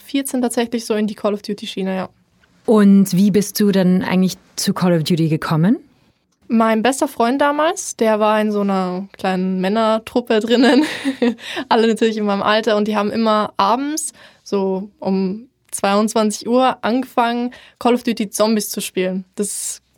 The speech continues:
Speaker 1: ist ein Modus, den man spielen kann, wo man Zombie-Attacken bekommt und dann muss man die alle, ne, wegschnetzeln und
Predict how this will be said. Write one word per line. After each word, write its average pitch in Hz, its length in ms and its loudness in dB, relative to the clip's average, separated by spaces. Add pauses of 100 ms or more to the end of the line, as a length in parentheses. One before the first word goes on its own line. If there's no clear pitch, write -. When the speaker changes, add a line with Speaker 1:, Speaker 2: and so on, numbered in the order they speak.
Speaker 1:
ist - 280 -4
ein 226 840 0
Modus, 220 540 2
den 262 120 -2
man 226 120 0
spielen 262 300 0
kann, 247 320 0
wo 214 80 0
man 202 360 0 (480)
Zombie-Attacken 277 1500 -2
bekommt 277 500 -2
und 214 280 0
dann 202 100 0
muss 208 220 -2
man 202 100 0
die 202 100 2
alle, 196 460 -2
ne, 262 180 -2
wegschnetzeln 285 680 -2
und 233 320 0